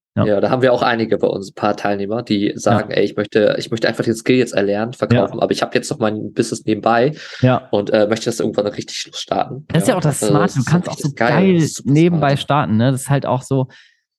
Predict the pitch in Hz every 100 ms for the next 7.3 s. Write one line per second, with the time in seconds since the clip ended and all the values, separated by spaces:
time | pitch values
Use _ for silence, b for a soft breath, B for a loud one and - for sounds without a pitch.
0 | _ _ _ - 139 151 147 165 - 160
1 | - 156 165 170 175 175 175 160 151 156
2 | 156 214 - 156 - 156 165 - 151 143
3 | - 135 143 139 - 156 147 - 143 135
4 | 131 - 139 135 127 - 131 127 - 139
5 | 117 127 117 123 123 - 139 135 139 127
6 | 131 151 - 135 - 139 131 - 127 123
7 | 82 120 -